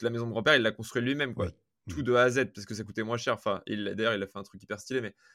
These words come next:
Speaker 1: ce que je veux dire, c'est que déjà, c'était, c'était un truc de ouf, tu vois, quand tu viens
Speaker 2: Ouais.
Speaker 1: de la campagne et tout. Et mon père, lui, il est, il est, c'est un autodidacte, il a monté une boîte, il a quatre, cinq salariés, il a vraiment bien réussi. Mais, euh,
Speaker 2: Oui, la
Speaker 1: mais tu, tu
Speaker 2: valeur,
Speaker 1: comprends
Speaker 2: la
Speaker 1: pas
Speaker 2: valeur
Speaker 1: comment ça
Speaker 2: travail est importante pour lui.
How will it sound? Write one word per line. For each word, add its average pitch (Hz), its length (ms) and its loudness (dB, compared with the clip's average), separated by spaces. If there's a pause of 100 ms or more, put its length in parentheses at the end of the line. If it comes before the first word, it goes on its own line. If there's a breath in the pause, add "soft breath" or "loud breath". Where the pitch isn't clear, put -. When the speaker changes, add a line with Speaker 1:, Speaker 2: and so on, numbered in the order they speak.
Speaker 1:
ce - 80 -20
que 127 60 0
je 127 40 2
veux - 20 2
dire, 151 120 6
c'est 135 200 -2
que 123 380 4
déjà, 123 260 4
c'était, 113 340 -2
c'était 113 160 -4
un 113 60 -2
truc 120 160 -8
de 127 80 0
ouf, 156 180 0
tu - 80 -10
vois, 107 100 2
quand 95 140 -6
tu 98 80 -6
viens 120 120 0
Speaker 2:
Ouais. - 20 -2
Speaker 1:
de 113 40 0
la 110 100 4
campagne 113 300 0
et 104 60 -8
tout. 151 220 -6 (160)
Et 127 40 2
mon 131 140 0
père, 165 220 8
lui, 135 100 4
il 120 60 -2
est, 104 160 -2
il 101 180 -4
est, 101 80 -2
c'est 113 140 -8
un 107 80 -6
autodidacte, 110 560 4
il 101 100 -4
a 101 40 0
monté 104 200 -8
une 101 80 -8
boîte, 127 280 4
il - 40 -4
a 98 60 0
quatre, - 160 -4
cinq 104 160 -12
salariés, 107 280 4
il 127 40 4
a 113 40 4
vraiment 104 220 -2
bien 110 180 2
réussi. 110 300 0 (520 soft breath)
Mais, 147 200 6
euh, 117 540 6
Speaker 2:
Oui, 107 80 -12 (100)
la - 80 -8
Speaker 1:
mais 110 120 0
tu, 98 120 2
tu 110 60 0
Speaker 2:
valeur, 143 240 6
Speaker 1:
comprends 135 160 2
Speaker 2:
la 143 60 6
Speaker 1:
pas 156 40 8
Speaker 2:
valeur 156 200 10
Speaker 1:
comment - 40 0
ça - 80 -2
Speaker 2:
travail 165 320 8
est 151 60 6
importante 131 420 0
pour 131 140 -2
lui. 98 160 -6